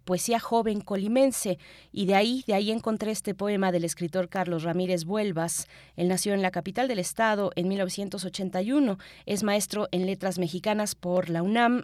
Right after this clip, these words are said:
doctor en literatura hispanoamericana por la Complutense de Madrid y es miembro del esni desde dos mil catorce. Ha merecido, eh, también distintos premios, entre ellos el Premio Estatal de Poesía Colima en dos mil dos, el Premio Nacional de Poesía Tijuana dos mil catorce, entre otros.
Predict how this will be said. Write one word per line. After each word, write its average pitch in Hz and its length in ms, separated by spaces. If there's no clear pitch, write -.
doctor 180 360
en 185 80
literatura 170 460
hispanoamericana 180 840
por 196 280
la 175 160
Complutense 185 600
de 185 80
Madrid 214 320
y 254 80
es 254 100
miembro 269 240
del 185 120
esni 175 340
desde 160 240
dos 156 160
mil 180 140
catorce. 180 480
Ha 170 40
merecido, 185 520
eh, 165 140
también 196 540
distintos 190 420
premios, 262 560
entre 185 220
ellos 202 400
el 165 100
Premio 190 240
Estatal 180 320
de 180 100
Poesía 185 400
Colima 185 560
en 165 120
dos 151 160
mil 180 160
dos, 233 320
el 160 100
Premio 190 240
Nacional 175 380
de - 100
Poesía 208 320
Tijuana 208 480
dos 147 200
mil 185 200
catorce, 185 600
entre 156 280
otros. 202 380